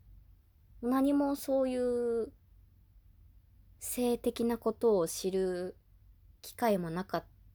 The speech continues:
たんですよね。で、多分高校生あたりで男子たちが中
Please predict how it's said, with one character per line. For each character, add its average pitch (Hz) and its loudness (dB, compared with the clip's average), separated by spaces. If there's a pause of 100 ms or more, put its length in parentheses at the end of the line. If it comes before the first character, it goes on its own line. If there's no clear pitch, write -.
た 175 -10
ん 160 -8
で 147 -10
す - -12
よ 156 -10
ね。 277 -6 (960)
で、 - -14
多 311 -2
分 240 2
高 320 6
校 359 -2
生 339 0
あ 330 0
た 330 -4
り 254 -4
で 226 0
男 285 -4
子 285 -10
た 202 -6
ち 165 -8
が 180 -6 (1400)
中 392 2